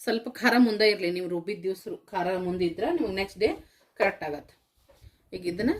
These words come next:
ರುಬ್ತೇನೆ ಮತ್ತೆ. ನೋಡ್ರಿ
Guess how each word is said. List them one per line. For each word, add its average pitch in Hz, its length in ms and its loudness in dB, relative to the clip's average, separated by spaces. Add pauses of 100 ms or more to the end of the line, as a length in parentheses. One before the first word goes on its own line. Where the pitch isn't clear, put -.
ರುಬ್ತೇನೆ 156 400 -2
ಮತ್ತೆ. - 200 -14 (2750)
ನೋಡ್ರಿ 165 380 -6